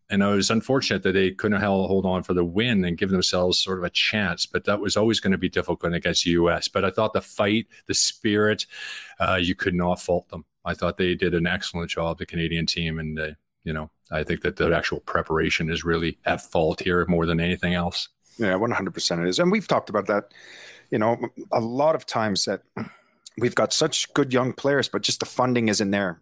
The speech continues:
Speaker 2: and they need to be together more often. They need good preparation. They need more games at that youth level.
Speaker 1: Mm-hmm.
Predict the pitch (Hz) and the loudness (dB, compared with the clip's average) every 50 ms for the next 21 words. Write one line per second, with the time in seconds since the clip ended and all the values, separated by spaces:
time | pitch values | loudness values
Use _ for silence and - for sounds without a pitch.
0 | - - 98 101 107 104 104 110 117 127 131 127 - - - 196 - _ _ - | -10 -8 -6 -4 -2 0 2 2 2 2 2 0 -2 -6 -8 -10 -12 _ _ -4
1 | - 190 160 131 127 123 139 127 117 117 113 110 117 127 131 131 - - - 123 | -4 -2 0 2 0 0 0 0 0 0 2 2 2 4 2 0 0 -2 -2 -2
2 | 120 123 123 117 104 95 104 101 90 - 127 127 123 - - 101 92 - 101 104 | 0 0 -2 -4 -4 -4 -4 -4 -2 0 0 0 0 0 -2 -2 0 0 2 2
3 | 127 139 143 127 - - - 104 101 98 104 104 101 101 107 104 98 87 - 107 | 4 4 2 2 0 0 0 0 2 2 2 2 2 2 2 2 2 0 0 0
4 | 107 123 139 147 147 135 - 139 131 - 139 131 131 131 127 123 - 127 131 127 | 2 2 2 2 2 2 2 0 2 2 0 0 2 0 -2 0 0 0 2 2
5 | 131 139 131 127 - _ _ - - - 92 87 92 92 98 | 2 2 0 0 -4 _ _ -10 -4 -2 0 0 0 -2 -2